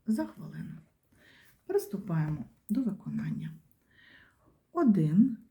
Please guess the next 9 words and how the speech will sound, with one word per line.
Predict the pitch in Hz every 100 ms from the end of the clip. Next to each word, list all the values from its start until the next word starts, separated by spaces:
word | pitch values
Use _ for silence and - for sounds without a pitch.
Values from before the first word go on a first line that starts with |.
| _
кілометр | - 220 165 151 143 156 233 320 - _ _ -
дорівнює | 196 175 160 156 160 190 247 226 - _ _
тисяча | 180 160 - 220 - 294 - _
метрів. | 196 170 - - - - _ _ _ _ _ _ _ _ _ - - _ _
Одна | 339 233 202 165 147 135 -
година | 156 175 165 156 143 147 208 233 - _ _ _ _ _ -
дорівнює | 175 185 190 180 151 147 147
шістдесят | - - 160 190 208 339 339
хвилин. | - 190 156 151 151 -